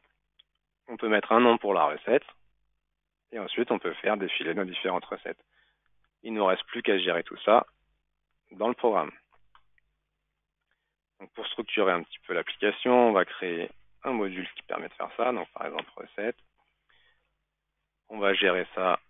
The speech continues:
en trois parties. Alors, on pourrait tout faire dans la même partie, hein, parce qu'il va pas y avoir grand-chose dans chaque partie, mais c'est juste pour que ce soit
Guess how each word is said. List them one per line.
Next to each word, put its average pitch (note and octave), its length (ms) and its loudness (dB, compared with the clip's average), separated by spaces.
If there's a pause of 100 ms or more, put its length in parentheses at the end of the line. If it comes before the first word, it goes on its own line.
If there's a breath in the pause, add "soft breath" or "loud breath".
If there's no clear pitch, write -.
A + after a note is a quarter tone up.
(600)
en F2+ 220 -12
trois A2 240 4
parties. - 340 2
Alors, G2 140 10
on D#2 80 0
pourrait D#2+ 220 -2
tout A2+ 140 -6
faire A#2+ 180 8
dans A2 80 10
la G2+ 80 8
même G2+ 120 2
partie, - 320 0
hein, F2 60 -4
parce - 160 -6
qu'il F2+ 100 -2
va E2 60 -2
pas F#2 120 0
y F#2+ 40 2
avoir F#2 160 8
grand-chose F#2 300 0
dans F2+ 100 -4
chaque - 200 -2
partie, C3 340 -2
mais G#2+ 180 -2
c'est D#2+ 140 -8
juste F#2 180 -8
pour - 160 -10
que E2 60 -8
ce - 80 -12
soit E2 360 -4